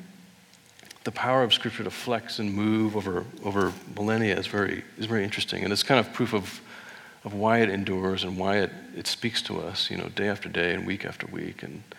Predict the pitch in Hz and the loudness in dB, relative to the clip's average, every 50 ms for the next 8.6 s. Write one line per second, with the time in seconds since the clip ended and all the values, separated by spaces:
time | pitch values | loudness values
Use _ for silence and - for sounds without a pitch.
0 | - - - - - - - - - - - - - 82 80 80 80 80 - - | -18 -18 -18 -18 -18 -20 -20 -20 -20 -16 -10 -8 -6 -4 -4 -4 -4 -6 -10 -14
1 | - - - - - - - - - - - - - - - - - 117 - 104 | -18 -20 -20 -20 -20 -20 -20 -20 -20 -20 -20 -20 -20 -20 -12 -8 -6 -2 -2 0
2 | - - 107 98 - - 92 - 82 - - - - 80 78 - - - - - | 2 2 2 2 2 0 -2 -2 -2 -2 -2 -4 -2 -4 -4 -4 -4 -6 -6 -2
3 | - - - - - - - - - - - - - - - - - - - - | -2 -4 -4 -4 -12 -12 -14 -16 -20 -20 -20 -20 -20 -20 -20 -18 -14 -14 -14 -14
4 | - - - - - - - - - - - - - - - - - - 120 110 | -14 -18 -18 -18 -18 -18 -20 -20 -20 -20 -20 -20 -20 -20 -20 -10 -4 0 4 4
5 | 113 101 - 135 131 135 147 160 160 151 - - - 185 185 190 196 185 185 175 | 6 6 6 6 6 8 10 10 10 10 8 6 8 8 8 8 8 8 6 4
6 | - - 101 87 87 87 92 - - - - - - - - - - - - - | 2 2 2 4 4 2 2 0 -4 -4 -6 -8 -12 -20 -20 -20 -20 -14 -10 -6
7 | 98 - - - 151 147 151 143 131 - - - 98 92 92 92 92 92 90 87 | -2 2 6 6 8 8 8 8 8 6 6 6 4 4 4 4 4 4 4 4
8 | 90 90 87 87 - - - - - 50 50 104 | 2 2 2 4 4 2 2 2 0 -2 -2 -4